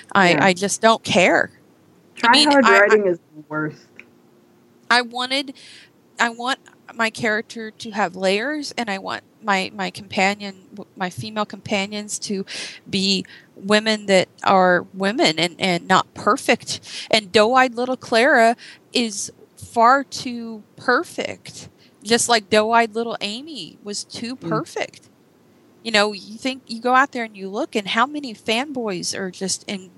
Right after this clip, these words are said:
Speaker 1: goo goo gaga over Amy Pond? Because she's the ideal. She's this pale redhead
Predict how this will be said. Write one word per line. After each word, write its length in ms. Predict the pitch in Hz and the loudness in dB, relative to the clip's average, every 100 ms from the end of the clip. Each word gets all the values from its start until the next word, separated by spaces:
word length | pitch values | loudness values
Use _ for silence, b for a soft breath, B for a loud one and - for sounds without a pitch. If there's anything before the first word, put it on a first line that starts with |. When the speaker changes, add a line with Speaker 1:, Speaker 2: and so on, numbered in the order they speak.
| _ _ - | _ _ -6
Speaker 1:
goo 200 | 220 240 | -2 -2
goo 220 | 262 220 | -2 0
gaga 340 | - 202 254 _ _ _ _ _ _ _ _ _ 254 180 160 | 4 6 4 _ _ _ _ _ _ _ _ _ 2 4 2
over 380 | 190 196 226 - | 0 -6 -8 -4
Amy 260 | 185 185 | -6 -6
Pond? 480 | 185 294 320 - - b b b _ - | -10 -12 -10 -10 -10 b b b _ -4
Because 240 | 247 247 | 2 2
she's 380 | - - 220 226 | 2 -2 -4 -6
the 160 | - 220 | 0 4
ideal. 560 | 214 214 226 339 - | 4 2 -4 -6 -6
She's 280 | - - 196 | -8 -10 -12
this 180 | 190 185 | -10 -12
pale 560 | - - 202 202 202 202 | -6 0 2 2 0 -2
redhead 640 | 190 185 190 185 170 180 | 2 2 2 0 2 2